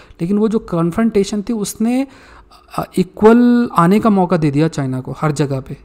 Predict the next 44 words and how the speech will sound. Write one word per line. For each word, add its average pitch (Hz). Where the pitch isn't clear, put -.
तो 151
ये 180
एक, 196
अ, 160
ये 165
भी 170
एक 165
पॉइंट 139
है। 139
नेक्स्ट 202
देखते 220
हैं 202
आरबीआई 196
के 196
बारे 170
में। 202
तो 208
यहाँ 180
पे 190
आपको 180
जो, 185
म, 151
याद 160
रखना, 180
preamble 165
in 156
आरबीआई 160
एक्ट 156
की 170
बात 151
किया 147
जाए 160
तो 170
ये 170
फाइनेंस 170
एक्ट 170
टू 170
थाउजेंड 156
सिक्सटीन, 196
तो 220
इसमें 240
खास 208
तौर 214
से 226